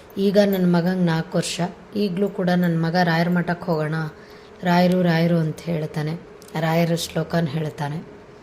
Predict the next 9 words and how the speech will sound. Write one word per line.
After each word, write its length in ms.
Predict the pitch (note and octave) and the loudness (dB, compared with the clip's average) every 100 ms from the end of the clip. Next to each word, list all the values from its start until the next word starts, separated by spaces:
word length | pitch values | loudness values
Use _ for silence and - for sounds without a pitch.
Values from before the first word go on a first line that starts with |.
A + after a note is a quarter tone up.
| - - - - - - - - | -20 -20 -20 -20 -20 -20 -14 -6
ಯಾಕೆ 260 | E3+ F3 | -4 -2
ಅಂತಂದರೆ 460 | G3+ F#3 F#3 F#3 F#3+ | -4 -2 -2 0 0
ನಾವು 340 | F3+ E3 G3 | 0 0 0
ಹೇಗೆ 320 | F#3+ G3 F#3+ G#3+ | 2 2 2 2
ಸಂಸ್ಕಾರ 540 | G#3+ E3+ F3 - G3 | 2 0 0 -2 -2
ಹಾಕ್ತೀವಿ 520 | F3+ F3+ - E3+ F3+ - - | 0 -2 -4 -4 -4 -10 -10
ಮಕ್ಕಳು 320 | D#3 - F#3 | -8 -4 -2
ಹಾಗೆ 260 | E3 D3+ C#3+ | -2 -2 -4
ಬೆಳೀತಾರೆ. 560 | D3 D3+ - C#3 F#3 | -4 -4 -4 -8 -8